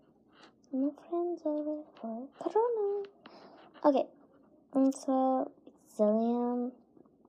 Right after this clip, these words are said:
is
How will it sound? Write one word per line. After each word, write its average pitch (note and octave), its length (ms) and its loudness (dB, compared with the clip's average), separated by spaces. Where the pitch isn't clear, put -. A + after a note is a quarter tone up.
is A#3 1600 2